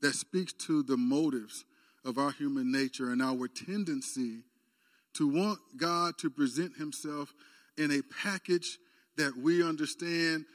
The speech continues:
in a package that is, we, that we consider to be good, <laughs> that, that, uh, that fits into the mold of what we want him to do and how we want him to operate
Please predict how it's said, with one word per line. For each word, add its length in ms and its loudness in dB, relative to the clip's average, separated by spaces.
in 80 0
a 80 2
package 640 0
that 360 2
is, 600 6
we, 180 4
that 240 2
we 140 4
consider 480 2
to 180 4
be 180 0
good, 520 4
<laughs> 320 -6
that, 280 4
that, 420 2
uh, 400 0
that 180 0
fits 300 0
into 240 0
the 80 2
mold 460 2
of 160 0
what 280 2
we 200 -2
want 400 -6
him 380 -4
to 120 -10
do 380 4
and 160 -8
how 140 -6
we 120 4
want 260 -2
him 220 -8
to 120 -12
operate 440 -12